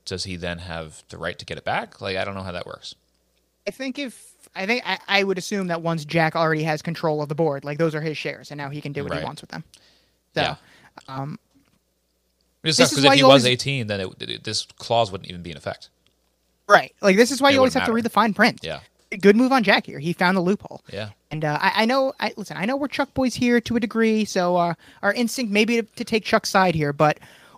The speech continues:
Speaker 2: was Jack really even that out of line? Like, yes, he pretty much tricked Chuck so that he could get the company, but he didn't force Chuck to do anything.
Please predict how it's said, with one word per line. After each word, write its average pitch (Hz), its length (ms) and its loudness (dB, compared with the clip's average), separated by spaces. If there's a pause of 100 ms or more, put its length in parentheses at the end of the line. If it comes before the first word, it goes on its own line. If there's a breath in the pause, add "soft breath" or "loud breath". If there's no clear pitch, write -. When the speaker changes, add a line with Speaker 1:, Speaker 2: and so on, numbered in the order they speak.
(100)
Speaker 2:
was 262 120 2
Jack 247 260 8
really 359 240 4
even 311 320 4
that 214 200 6
out 240 140 10
of 180 80 6
line? 185 320 0 (100)
Like, 190 200 4
yes, 262 160 6
he 320 120 4
pretty 277 200 0
much 254 160 2
tricked - 260 0
Chuck 190 280 0
so 190 80 -2
that 170 120 2
he 180 80 0
could 160 140 0
get 170 140 2
the - 80 -4
company, 196 340 0
but 185 180 4 (200 soft breath)
he 214 100 0
didn't 392 200 -2
force 254 360 -2
Chuck 247 200 4
to 214 80 0
do 196 160 8
anything. 143 380 -4